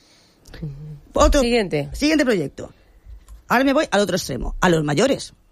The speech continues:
Speaker 2: Ujú.
Speaker 1: Estábamos con los bebés, ahora me voy a los mayores. Oficina del mayor a pie de calle sin cita previa. Desde la pandemia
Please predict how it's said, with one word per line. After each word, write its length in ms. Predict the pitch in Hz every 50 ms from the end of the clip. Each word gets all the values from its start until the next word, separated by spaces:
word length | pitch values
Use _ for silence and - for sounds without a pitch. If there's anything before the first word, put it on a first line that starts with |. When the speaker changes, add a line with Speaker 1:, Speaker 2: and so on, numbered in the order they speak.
| _ - -
Speaker 2:
Ujú. 80 | 160 147
Speaker 1:
Estábamos 400 | 151 151 147 156 165 151 143 -
con 100 | - 160
los 80 | 165
bebés, 380 | 180 220 220 311 392 427 - - _
ahora 160 | - 185 196 196
me 100 | 196 175
voy 120 | 175 170
a 20 |
los 120 | 156 156 147
mayores. 460 | 139 131 127 131 110 101 - - - - - _ _ _ _ _ -
Oficina 460 | - 226 202 233 - 277 247 233 202
del 120 | 208 190
mayor 420 | 190 190 190 196 254 285 - - - _ _ _ -
a 100 | 185 185
pie 120 | - 208 226
de 120 | 220 196
calle 320 | - 233 269 285 302 - - -
sin 320 | - - - 220 196 190 156
cita 440 | - 247 247 - - 254 - - - _ _
previa. 560 | - 202 185 175 147 135 123 120 120 - - _ _ _ _ _ _ _ _ _ _ _ _ _ _ _ _ _ _ _ _ _ -
Desde 340 | - 185 240 226 208 196
la 140 | 196 190 190
pandemia 720 | - 180 180 196 247 320 359 359 311 277 247 233 254 -